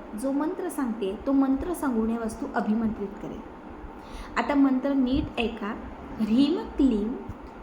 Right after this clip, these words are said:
त्या व्यक्तीचं नाव, ह्रीम क्लीम सागर वश वश वश स्वाहा. ह्रीम क्लीम सागर वश वश वश स्वाहा. सागरच्या ऐवजी तुम्ही ज्या व्यक्तीचं नाव घेऊ इच्छिता त्या व्यक्तीचं नाव घ्यायचं.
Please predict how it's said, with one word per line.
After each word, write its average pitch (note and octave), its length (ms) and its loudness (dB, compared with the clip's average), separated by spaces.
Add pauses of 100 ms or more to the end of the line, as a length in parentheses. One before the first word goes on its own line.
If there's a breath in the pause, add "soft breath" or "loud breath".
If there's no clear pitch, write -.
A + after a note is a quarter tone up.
(100)
त्या D4 120 2
व्यक्तीचं D4 640 0
नाव, B3+ 140 0 (400)
ह्रीम C4 340 6 (140)
क्लीम B3 360 4 (180)
सागर A3+ 500 0 (440)
वश A#3 280 2 (180)
वश A#3 260 0 (200)
वश G3+ 200 0 (220)
स्वाहा. D#4 360 0 (480)
ह्रीम D#4 320 6 (160)
क्लीम B3+ 360 2
सागर A#3+ 540 -2 (140)
वश A3+ 300 0 (160)
वश A3 340 0
वश A3 260 -2 (180)
स्वाहा. C#4+ 360 -8 (580 loud breath)
सागरच्या B3 560 -2
ऐवजी B3+ 200 0
तुम्ही C4 260 2 (360)
ज्या B3 200 4
व्यक्तीचं D4+ 460 0
नाव C4+ 200 2
घेऊ B3 180 0
इच्छिता A3+ 380 -4 (120)
त्या B3 100 -2
व्यक्तीचं A3 480 -2
नाव F#3 180 -6
घ्यायचं. E3 280 -8